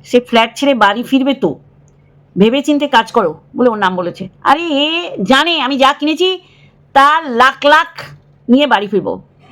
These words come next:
তুমি তো সিংহাসনটাই নিয়ে যেতে পারতে, দেখতে আরো বেশি ভালো লাগতো। এখানে তো কেউ পুজো করবে না বলে মনে হয় না, পরে সিংহাসনটা নিয়ে যাওয়ার ব্যবস্থা করো। সবাই তাই বলেছে যে পূর্ণিমার দিন তুমি নিজের এই নাটক উপস্থাপনা করবে,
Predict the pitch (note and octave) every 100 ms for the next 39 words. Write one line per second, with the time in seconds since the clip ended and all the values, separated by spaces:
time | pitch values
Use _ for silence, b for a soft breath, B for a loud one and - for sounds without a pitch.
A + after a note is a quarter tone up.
0 | b b _ b b b b D4+ D#4 E4+
1 | E4+ D4+ C#4+ D4 D4 D#4 D#4+ D#4+ D4+ D4
2 | D4 D4 B3 A#3+ F#3+ E3+ - B3+ - C#4
3 | C#4 B - B3 A#3+ B3 C4 A#3 A3+ F#3+
4 | F3 E3+ b b A#3 B3+ C#4 C#4 D4 -
5 | C4 C4 C4 A#3 G#3+ G#3 A3+ A#3 G3+ G3+
6 | G3+ F#3 - - - B B - A3+ B3+
7 | C4 B3+ C4+ C4+ C4 A#3 A#3 A#3+ G#3+ F#3+
8 | F#3+ F#3+ F#3+ F3+ b b - A#3 B3 D4
9 | D4+ C4+ A3+ G3 F#3 - b b G3+ A3
10 | B3 C4+ C#4+ C4+ D4 D#4 C#4+ C#4 C#4+ C4
11 | C4 B3+ D#4+ E4+ F4+ E4+ D4+ B3+ G#3+ A3+
12 | F4 E4 - A3+ D#4+ E4+ - D4+ D#4 D#4
13 | C#4+ D#4 D4+ G3+